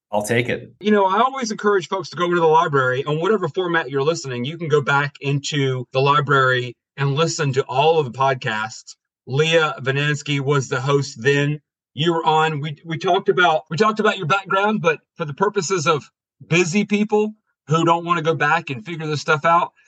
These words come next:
Speaker 2: if you don't mind, can we just start out with you kinda giving us a little history of, of your background?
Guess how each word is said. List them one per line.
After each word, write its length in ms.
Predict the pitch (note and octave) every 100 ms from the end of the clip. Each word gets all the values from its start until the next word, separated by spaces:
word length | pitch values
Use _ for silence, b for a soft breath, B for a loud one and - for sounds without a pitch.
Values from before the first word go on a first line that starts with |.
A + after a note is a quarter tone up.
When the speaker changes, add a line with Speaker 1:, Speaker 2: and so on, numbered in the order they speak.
| b
Speaker 2:
if 120 | D3 D#3
you 80 |
don't 180 | F#3+ F3
mind, 320 | D3+ D#3+ E3+
can 160 | - C#3
we 100 | E3
just 160 | F3 D3
start 240 | F#3 E3
out 180 | E3 D3
with 120 | B2+
you 380 | C#3 D#3+ D#3+ D3 _ _ _
kinda 300 | E3 D3+ B2 - _
giving 240 | D3+ E3 D#3+
us 160 | D3
a 40 | D3+
little 180 | D3+
history 560 | A#2+ D#3 D3+ D#3+ E3 D#3+
of, 360 | C#3 C3 B2 G#2+ _
of 180 | - C3
your 80 | C#3+
background? 460 | C#3+ D3 D#3+ G3